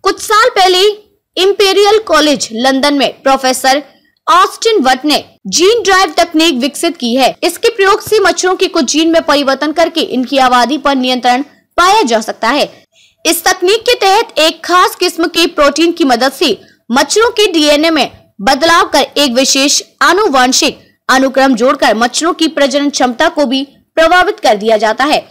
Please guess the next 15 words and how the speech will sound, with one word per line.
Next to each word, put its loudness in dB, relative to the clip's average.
इससे 0
मच्छर 0
बीमारी 2
फैलाने 2
में 0
असमर्थ -2
हो 0
जाते 0
हैं 0
और 2
मच्छरों 0
का 0
जीवन 0
काल 2
भी 2